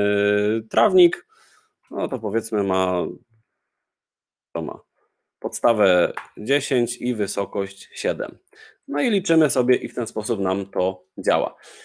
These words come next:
Jak już jesteśmy tacy super geometryczni, to możemy sobie zdefiniować drugą funkcję i powiedzmy będzie to... Dobra, niech będzie ten prostokąt, bo mi się też nie chce, nie chce mi się na siłę wymyślać. No i powiedzmy tu będzie print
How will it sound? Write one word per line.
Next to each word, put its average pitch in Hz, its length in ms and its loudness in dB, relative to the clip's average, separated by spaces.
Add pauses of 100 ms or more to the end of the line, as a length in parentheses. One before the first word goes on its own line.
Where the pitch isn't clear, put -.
(140)
Jak 247 240 4
już 202 120 4
jesteśmy 180 400 4
tacy 135 220 -2
super 139 320 0
geometryczni, 117 640 2
to 131 100 0
możemy 113 300 2
sobie 98 200 -4
zdefiniować 107 540 -2
drugą 202 300 2
funkcję 170 420 2
i 170 140 -4
powiedzmy 123 420 0
będzie 104 380 0
to... 98 460 0 (320)
Dobra, 156 240 6
niech 147 140 2
będzie 143 200 2
ten 135 140 0
prostokąt, 135 480 -2
bo 127 60 0
mi 127 80 -2
się 131 80 -4
też 120 140 -4
nie 123 120 0
chce, 113 320 0
nie 123 100 2
chce 123 160 -4
mi 120 100 2
się 117 100 -6
na 113 120 -2
siłę 117 220 0
wymyślać. 117 580 0 (1900)
No - 80 -4
i - 60 0
powiedzmy 110 320 0
tu 107 120 -4
będzie 101 280 2
print 98 360 -4